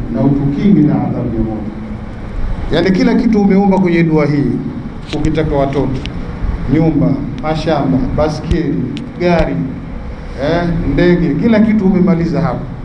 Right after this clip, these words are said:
Yaani huna shida ya kuomba kitu kimoja kimoja. Kwa hiyo ukisema, "Tupe katika ulimwengu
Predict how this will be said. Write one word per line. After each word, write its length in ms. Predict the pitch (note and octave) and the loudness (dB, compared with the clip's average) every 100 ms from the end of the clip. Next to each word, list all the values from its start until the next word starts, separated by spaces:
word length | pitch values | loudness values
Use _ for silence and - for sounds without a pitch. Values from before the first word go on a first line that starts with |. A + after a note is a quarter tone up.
| - - - - - - - - C#3 | -10 -10 -8 -8 -8 -10 -8 -6 -2
Yaani 180 | F3 | 2
huna 300 | F3 F3 G#3 G#3 - G#3+ | 4 4 4 2 2 0
shida 180 | - G#3+ | 2 4
ya 180 | G3 F#3 | 4 4
kuomba 320 | F#3 F3 E3 | 4 2 2
kitu 160 | - - | 0 -2
kimoja 400 | - D#3+ D#3 D3+ | -2 -2 0 0
kimoja. 420 | C#3+ C#3 C#3 A#2+ - - - - - - - - | 0 2 2 2 0 -2 -4 -6 -4 -2 0 0
Kwa 80 | - | 2
hiyo 120 | F#3+ | 2
ukisema, 400 | G3 F#3 G3+ G3 F#3 - - - - - - - | 2 2 2 2 2 -2 -4 -6 -8 -10 -10 -2
"Tupe 200 | A3+ A3+ | 2 2
katika 320 | G#3+ G3 G3+ | 2 2 2
ulimwengu 720 | G3 G3 G3+ G#3 G3 E3+ E3 | 4 6 6 6 4 4 0